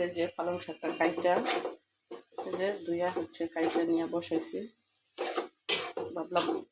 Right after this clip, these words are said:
রান্না করে ফেলাই, ইসরাফিল উঠে যাবো, ঘুমের তো উঠলে অন্তত পক্ষে আধা ঘন্টা কোলের থেকে নামে না, আর ঘুম পাড়াও, ঘুম পাড়াও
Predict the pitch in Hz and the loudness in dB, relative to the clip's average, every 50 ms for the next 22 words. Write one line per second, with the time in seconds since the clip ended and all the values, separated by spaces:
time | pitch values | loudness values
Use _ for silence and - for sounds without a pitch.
0 | _ - - - - - - - 170 180 180 180 175 175 165 - - - 175 165 | _ -14 -14 -12 -6 0 2 4 4 6 4 4 4 2 -2 -2 0 0 2 2
1 | - - 175 170 170 175 196 226 - - - _ _ _ - - - - - - | 4 4 6 8 8 8 8 6 2 -4 -16 _ _ _ -16 -16 -16 -16 -20 -20
2 | _ _ _ - - - - - - - - _ - - - - - - - _ | _ _ _ -2 -2 -2 -2 -2 -10 -16 -12 _ -2 -2 -2 -2 -2 -6 -12 _
3 | _ _ _ _ _ - - - - - - _ 73 - - - - _ _ _ | _ _ _ _ _ -14 -10 -8 -8 -8 -10 _ -8 -6 -6 -6 -8 _ _ _
4 | _ _ _ _ _ _ _ - - - - 180 175 - 175 165 165 170 165 - | _ _ _ _ _ _ _ -16 -6 2 4 4 4 4 4 0 0 2 4 4
5 | 160 156 156 156 165 160 160 175 165 - - 170 175 175 - - 175 175 175 165 | 4 6 6 4 4 4 2 0 -2 -4 -4 -4 -4 -4 -2 0 2 2 2 2
6 | 165 170 170 - - _ _ _ _ _ _ _ _ - 175 180 185 185 185 196 | 2 -2 -2 -4 -10 _ _ _ _ _ _ _ _ -4 -4 -2 -2 0 0 2
7 | 190 185 180 - - 185 180 185 180 - - 180 180 180 170 175 175 170 - - | 2 2 2 4 6 6 6 6 6 8 8 8 8 8 8 8 8 8 8 8
8 | 180 175 175 175 - - 180 180 175 170 - 165 156 165 160 160 151 156 156 147 | 6 6 6 4 0 -2 2 2 2 2 0 -6 -2 0 4 4 6 4 4 2
9 | 147 147 151 - _ _ _ _ _ _ _ _ _ _ _ _ _ _ _ _ | 0 -2 -6 -10 _ _ _ _ _ _ _ _ _ _ _ _ _ _ _ _
10 | _ _ _ _ _ - - 175 165 165 160 156 156 - 160 160 175 165 175 165 | _ _ _ _ _ -2 -2 0 0 0 -2 -2 -2 -4 -4 -4 -2 2 4 6
11 | 160 165 160 160 156 - 156 156 170 160 170 160 160 160 160 | 8 8 8 8 6 0 -6 -8 -4 0 4 8 8 8 8